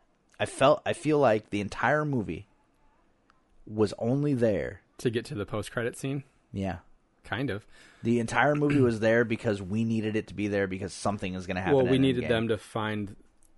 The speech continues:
Speaker 2: a, s-, a way to successfully get to and from the quantum realm.
Speaker 1: Right.
Speaker 2: Uh, and then, yeah, and then the post-credits.
Speaker 1: When I, and I saw, uh, I
Speaker 2: <clears throat>
Speaker 1: saw, uh, a freeze frame, and I didn't notice it when I watched the movie, of the quantum realm
Speaker 2: Yeah, that little
Speaker 1: city.
Speaker 2: Yeah.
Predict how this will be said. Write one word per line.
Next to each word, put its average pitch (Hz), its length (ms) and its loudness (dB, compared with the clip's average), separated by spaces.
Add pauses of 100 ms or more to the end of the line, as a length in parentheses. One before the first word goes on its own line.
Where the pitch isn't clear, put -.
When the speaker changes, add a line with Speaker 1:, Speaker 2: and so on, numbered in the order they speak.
Speaker 2:
a, - 20 -10
s-, - 160 -4
a 135 100 -6
way 110 180 0
to 104 80 -2
successfully 104 760 -6
get 98 300 -10
to 107 200 -2
and 98 160 -4
from 95 280 -6
the 92 80 -8
quantum 95 380 -6
realm. 87 200 -6
Speaker 1:
Right. 90 240 0 (300)
Speaker 2:
Uh, 85 400 -10 (360)
and 104 180 -10
then, 90 380 -12
yeah, 170 260 -2
and 127 160 -4
then 107 120 -6
the 101 80 -8
post-credits. - 520 -6
Speaker 1:
When 160 140 4
I, 180 120 2
and 151 200 -4
I 180 80 -2
saw, 151 400 0
uh, 110 480 0 (340)
I 127 80 -2
Speaker 2:
<clears throat> - 0 -
Speaker 1:
saw, 123 680 2 (340)
uh, 107 320 0
a 104 180 0
freeze 143 380 -2
frame, 65 400 -8 (240)
and 104 180 0
I 110 80 0
didn't 120 200 -2
notice 104 280 -2
it - 60 -8
when 71 80 -10
I 85 60 -6
watched 85 220 -4
the 82 60 -10
movie, 85 280 -8
of 85 100 -10
the - 80 -12
quantum 101 300 -2
realm 123 260 -4
Speaker 2:
Yeah, 123 140 0
that 95 120 -6
little 98 300 -8
Speaker 1:
city. - 480 -4
Speaker 2:
Yeah. 101 180 -6